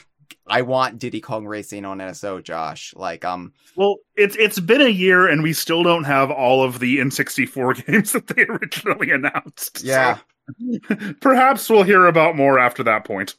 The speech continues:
Speaker 1: Again, trying to ascribe motive to Nintendo and the way they do things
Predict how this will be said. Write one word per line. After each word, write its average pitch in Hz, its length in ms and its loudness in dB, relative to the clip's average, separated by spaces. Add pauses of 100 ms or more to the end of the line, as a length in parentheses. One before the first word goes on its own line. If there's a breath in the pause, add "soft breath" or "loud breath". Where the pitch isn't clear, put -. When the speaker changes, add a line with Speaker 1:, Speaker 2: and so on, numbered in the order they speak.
Speaker 1:
Again, 156 260 0
trying 175 320 0
to 175 140 -6
ascribe 143 440 0
motive 120 480 -4
to 123 140 -12
Nintendo 98 800 -6
and 98 120 -10
the 98 60 -10
way 101 180 -8
they 98 160 -8
do 92 240 -12
things 87 500 -14